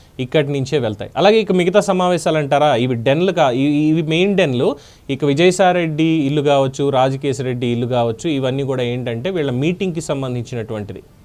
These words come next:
ఏదో పిచ్చాపాటి మాట్లాడుకోవడానికి కలిసాం, ఆ రోజు టీ మరియు బిస్కెట్స్ తాగడానికని కలిసామని చెప్పుకోవడానికి కోసం చెప్పి చేసినటువంటి ఈ ప్రాంతం మొత్తం అంతా కూడా. ఇక ఈ డెన్కి సంబంధించి వీళ్ళు ఏమేం చేశారు, ఎక్కడ చేశారు అనేది మనం చూసుకున్నట్లయితే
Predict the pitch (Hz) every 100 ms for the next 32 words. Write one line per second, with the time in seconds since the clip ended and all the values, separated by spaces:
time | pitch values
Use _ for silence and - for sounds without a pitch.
0 | - - 101 143 156 135 165 151 160 151
1 | 147 139 156 139 139 139 135 135 120 143
2 | 123 135 143 - - - - 190 185 170
3 | 151 147 - - 156 135 131 127 123 117
4 | 123 120 135 131 120 - 131 120 113 113
5 | 117 110 104 - 107 110 98 104 107 123
6 | 95 - - 123 156 - - 110 120 131
7 | 107 104 120 110 107 98 95 95 - -
8 | - 156 185 165 - - - - - -
9 | - - - 131 131 131 107 143 185 240
10 | 240 208 196 185 175 175 147 127 147 190
11 | 202 170 156 - 151 156 151 123 123 143
12 | 131 135 135 120 120 117 117 113 117 120
13 | 127 120 120 110 107 254